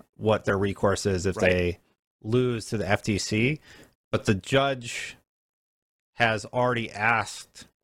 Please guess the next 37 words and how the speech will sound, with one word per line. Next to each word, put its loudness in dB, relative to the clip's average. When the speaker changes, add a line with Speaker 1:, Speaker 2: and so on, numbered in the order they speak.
Speaker 1:
if -2
the -2
F 0
T -2
C -2
has -2
discussed, -2
um, 0
proposals -2
with 0
Microsoft, -2
to 2
which 6
the -6
F -2
T -4
C -2
said 0
no. -2
Largely, 0
they 2
were 0
waiting 0
to -4
see 0
what 2
happened 0
with 0
the 0
C 0
M 2
A 2
in 0
the, 0
the 0
U 2
K, -2